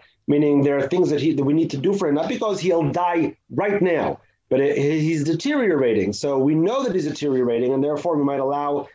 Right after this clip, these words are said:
certain things on Shabbat, you know, et cetera, et cetera, because otherwise his situation will continue to deteriorate, and he's a chole sheyesh bo sakana. That's, that's different. He's not dying, in a sense, right this moment,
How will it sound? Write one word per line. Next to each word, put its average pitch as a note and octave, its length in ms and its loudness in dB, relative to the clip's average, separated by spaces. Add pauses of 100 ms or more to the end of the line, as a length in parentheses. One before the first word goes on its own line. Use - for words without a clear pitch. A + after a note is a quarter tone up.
(260)
certain E3 340 0
things D#3+ 200 2
on C#3+ 120 2
Shabbat, F3+ 500 -2 (360)
you C#3+ 100 0
know, C#3 320 0
et B2 100 0
cetera, D3+ 240 0
et F3 80 -2
cetera, F3 540 -2 (280)
because D3 280 2
otherwise D#3 800 2
his C#3+ 260 -2 (320)
situation C#3+ 480 0
will B2+ 120 2
continue C4 480 0
to F#3 100 0
deteriorate, C#3 760 2 (320)
and C3 80 0
he's D3 120 0
a D#3 40 -2
chole C3 300 0
sheyesh A#2 460 0
bo G#2+ 80 0
sakana. G3+ 600 -2 (300)
That's, F#3 180 0
that's G#3+ 200 -2
different. F3 300 2
He's A#2+ 100 2
not D#3 220 0
dying, D3+ 440 0 (160)
in C#3 120 2
a C3 40 0
sense, C3+ 260 -2
right D#3 440 0
this D3 240 0
moment, D3 460 2